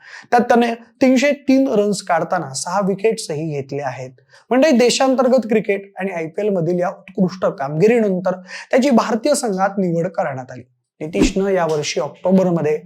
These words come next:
बांगलादेश विरुद्धच्या सामन्यातून टी ट्वेंटी आंतरराष्ट्रीय क्रिकेटमध्ये पदार्पण केलं आणि टीम इंडियाकडून खेळण्याचं त्याचं स्वप्न पूर्ण झालं. ग्वाल्हेरमध्ये झालेल्या त्या सामन्यात नितीश सोळा धावांवर नाबाद राहिला.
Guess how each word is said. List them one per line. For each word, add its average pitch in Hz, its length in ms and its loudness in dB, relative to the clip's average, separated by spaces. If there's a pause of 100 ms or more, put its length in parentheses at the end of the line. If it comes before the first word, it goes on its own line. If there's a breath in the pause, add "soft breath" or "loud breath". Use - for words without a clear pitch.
(300 loud breath)
बांगलादेश 233 580 4
विरुद्धच्या 185 680 2
सामन्यातून 170 720 -4 (180)
टी 233 100 2
ट्वेंटी 202 440 -2
आंतरराष्ट्रीय 175 600 -6
क्रिकेटमध्ये 165 520 -8
पदार्पण 175 540 -4
केलं 196 220 -6 (440 loud breath)
आणि 240 160 4
टीम 247 240 4
इंडियाकडून 202 460 2
खेळण्याचं 165 560 -8
त्याचं 156 220 -8
स्वप्न 170 400 -6
पूर्ण 151 380 -2
झालं. 135 340 -12 (460 soft breath)
ग्वाल्हेरमध्ये 170 560 2
झालेल्या 160 380 0
त्या 170 160 -4
सामन्यात 156 400 -2 (480 loud breath)
नितीश 196 380 0
सोळा 160 360 0
धावांवर 160 560 -2
नाबाद 143 360 0
राहिला. 175 320 0